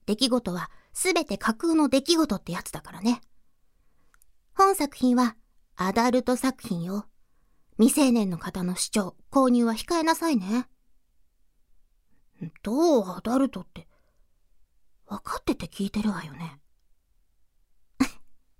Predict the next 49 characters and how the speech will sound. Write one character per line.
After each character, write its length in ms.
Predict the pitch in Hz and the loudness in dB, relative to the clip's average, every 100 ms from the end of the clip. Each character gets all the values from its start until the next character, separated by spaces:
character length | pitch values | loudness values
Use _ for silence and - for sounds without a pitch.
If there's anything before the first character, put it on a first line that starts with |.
| - - 359 - 427 - 659 - 831 _ - - - - - - _ _ - | -20 -8 -8 -4 -6 -6 -18 -20 -20 _ -16 -12 -12 -16 -20 -20 _ _ -4
い 200 | 403 381 | 0 2
い 60 | 330 | 2
わ 120 | 247 | 2
よ。 400 | 180 170 202 370 - _ _ _ - | 0 -4 0 -2 -2 _ _ _ -2
言 180 | 277 285 | 0 0
っ 20 | |
て 380 | - - 285 269 | -2 -4 0 2
あ 100 | 247 | 0
げ 200 | 226 214 | -2 -4
る。 220 | 196 185 _ _ _ _ _ _ - - _ - | -4 -10 _ _ _ _ _ _ -20 -20 _ -16
ご 240 | 262 349 370 | 0 4 4
主 240 | - 415 | 4 4
人 240 | 415 392 349 | 4 4 2
様 320 | 285 240 220 | 2 2 2
で 100 | 214 | 0
あ 140 | 208 | -2
る 140 | 196 175 | -4 -6
あ 120 | 208 | -6
た 220 | 294 339 | -2 -2
し 240 | - - | -2 -4
が、 460 | 294 339 339 254 - - - - - _ _ _ | -2 0 2 0 -4 -16 -20 -20 -20 _ _ _
あ 240 | - 220 220 | 2 4 2
ん 100 | 220 | 0
た 240 | - 190 | -6 -12
に 180 | 175 - | -12 -6
お 100 | 208 | -2
仕 240 | 220 - 269 | 0 0 -2
置 80 | 254 | -2
き 120 | 247 | -6
し 100 | - | -6
た 140 | 233 | -6
り、 160 | 220 - _ _ - - | -6 -10 _ _ -16 0
ご 180 | 349 | 2
褒 280 | 359 403 427 | 4 4 2
美 160 | 415 240 | 2 -2
あ 80 | 214 | -2
げ 140 | 220 | -4
た 160 | 233 220 | -4 -8
り、 160 | - _ _ _ _ _ - | -10 _ _ _ _ _ -12
そ 260 | - 320 | -2 0
う 60 | 311 | 2
い 100 | 285 | 0
う 60 | 285 | -2
時 280 | 294 - | -6 0
に 140 | 240 226 - - - - | 0 0 -6 -20 -16 -4
エ 160 | - | -2
ッ 80 | 339 _ _ _ - | -2 _ _ _ -4
チ 120 | |
い 20 | - | 2